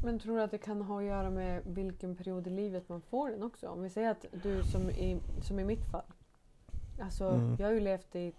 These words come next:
Speaker 1: trettiosju år, snart trettioåtta. Med den här känslan som du beskrev. Att du är fel, att du är för mycket, att du borde tagga ner,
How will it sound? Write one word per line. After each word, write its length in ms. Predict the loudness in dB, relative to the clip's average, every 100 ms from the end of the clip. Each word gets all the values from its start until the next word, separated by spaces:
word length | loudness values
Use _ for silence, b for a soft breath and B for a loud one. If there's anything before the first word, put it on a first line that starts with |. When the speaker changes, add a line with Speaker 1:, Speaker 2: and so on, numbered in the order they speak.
| -10
Speaker 1:
trettiosju 640 | -10 -10 -12 -8 -4 -2
år, 200 | -2 -4 -8
snart 320 | -8 -8 -6
trettioåtta. 540 | -6 -6 -6 -6 -6 -6 b b b b b b b b -12 -14 -20 -20 -20 -20 -20 -20 -20 -20 -20 -20 -16 -8
Med 380 | -2 0 2 0 -2
den 120 | -2
här 260 | -2 -4
känslan 540 | -6 -8 -8 -8 -10 -10
som 220 | -8 -6
du 120 | -6
beskrev. 500 | -6 -10 -12 -16 -14 -16 -20 -20 -20 -6
Att 240 | -4 -4
du 140 | -4 -4
är 40 |
fel, 420 | -2 -2 -2 -4 -6 -8
att 200 | -10 -8
du 100 | -4
är 40 | -4
för 180 | -2 -4
mycket, 440 | -4 -6 -12 -10 -12 -12
att 260 | -12 -10 -4
du 460 | -2 0 0 -2 -4 b b b b -20
borde 560 | -6 -2 0 0 0 -2 -6 -8
tagga 260 | -6 -4
ner, 340 | -4 -4 -4